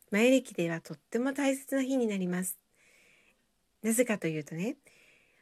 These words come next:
音響一の時に思い描いた夢や目標を、今日は紙に書く日なんです。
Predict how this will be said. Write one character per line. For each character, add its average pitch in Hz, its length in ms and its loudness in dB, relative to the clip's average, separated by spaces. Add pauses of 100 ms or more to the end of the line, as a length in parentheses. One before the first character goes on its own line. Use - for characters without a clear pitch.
(140)
音 254 220 2
響 269 220 4
一 247 280 0
の 269 120 2
時 185 320 -4
に 170 360 2
思 185 260 2
い 226 140 4
描 220 280 0
い 185 80 0
た 147 220 -6
夢 165 300 0
や 233 160 0
目 170 260 -2
標 180 220 -2
を、 170 400 -2 (520)
今 254 120 6
日 240 60 4
は 170 180 0
紙 196 280 0
に 294 160 4
書 214 120 -6
く - 120 -12
日 185 140 -2
な 156 140 -4
ん 143 80 -8
で 151 120 -10
す。 - 200 -18